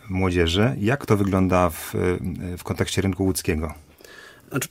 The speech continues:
Speaker 2: powiem tak, dokładnych badań tutaj nie ma, tym bardziej, że jest to grupa o tyle trudna do, mm,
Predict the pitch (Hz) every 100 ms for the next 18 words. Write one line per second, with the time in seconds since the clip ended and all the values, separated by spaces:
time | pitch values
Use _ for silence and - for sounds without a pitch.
0 | - 120 120 110 92 101 - 127 139 135
1 | 120 110 113 117 113 110 107 98 90 98
2 | 127 117 104 110 120 117 110 107 117 107
3 | 117 117 113 - 127 120 - - 123 127
4 | 110 104 104 104 101 101 98 98 98 98
5 | 98